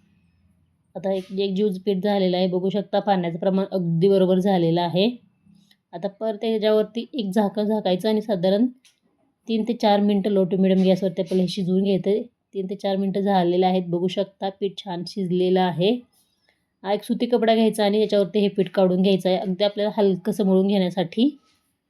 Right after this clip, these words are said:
सु-, सुती कपडा घेतला की मग पीठ देखील छान मळायला येतं, गरम गरम असताना आपल्याला मळायला सोपं पडतं यासाठी. आणि या पद्धतीने हाताने या पद्ध-, असं करून घ्यायचं, मऊसूत आपल्याला इथे मळून घ्यायचं आहे. आणि जेवढं गरम असताना आपण मळाल तेवढं पीठ मऊसूत मळलं जातं.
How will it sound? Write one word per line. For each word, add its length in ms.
सु-, 400
सुती 240
कपडा 300
घेतला 340
की 180
मग 140
पीठ 280
देखील 340
छान 160
मळायला 320
येतं, 240
गरम 240
गरम 200
असताना 300
आपल्याला 260
मळायला 320
सोपं 300
पडतं 480
यासाठी. 520
आणि 140
या 100
पद्धतीने 360
हाताने 360
या 100
पद्ध-, 280
असं 200
करून 260
घ्यायचं, 320
मऊसूत 520
आपल्याला 260
इथे 120
मळून 380
घ्यायचं 280
आहे. 260
आणि 180
जेवढं 340
गरम 240
असताना 200
आपण 220
मळाल 320
तेवढं 260
पीठ 260
मऊसूत 600
मळलं 300
जातं. 380